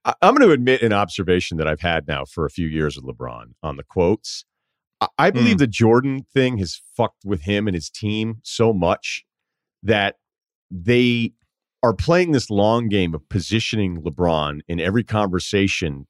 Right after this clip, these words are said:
Speaker 1: for, like, "Well, here's," you know, planting little seeds along the way. And it was something I've noticed for a few years where almost any question you ask him, he finds a way to compliment himself, but it's about, like, his, his place, his legacy.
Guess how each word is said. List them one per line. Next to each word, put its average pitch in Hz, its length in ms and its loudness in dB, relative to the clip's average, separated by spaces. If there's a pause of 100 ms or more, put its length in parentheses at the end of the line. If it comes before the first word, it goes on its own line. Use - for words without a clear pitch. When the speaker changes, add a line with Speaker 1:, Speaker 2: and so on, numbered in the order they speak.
Speaker 1:
for, - 120 -8
like, 78 180 0
"Well, 123 180 2
here's," 127 340 0
you 110 80 -2
know, 87 80 2
planting 123 360 0
little 113 120 4
seeds 110 440 0
along 82 280 0
the 73 80 -6
way. 69 380 -2
And 90 60 -2
it 101 40 2
was 104 100 -2
something 156 420 2 (280)
I've 104 180 0
noticed 113 320 2
for 104 120 0
a 90 60 0
few 113 180 -2
years 101 420 2
where 90 300 4 (460)
almost 156 320 4
any 139 160 2
question 131 420 0
you 107 160 2
ask 95 340 0
him, 131 60 0
he 107 80 0
finds 101 360 -2
a 101 40 -2
way 107 100 4
to 87 80 0
compliment 110 460 -2
himself, 131 560 -2 (340)
but 107 100 2
it's - 120 -6
about, 101 340 0
like, 95 220 0
his, 92 500 -4
his 92 240 -4 (220)
place, 107 580 0
his 98 200 -2
legacy. 120 680 0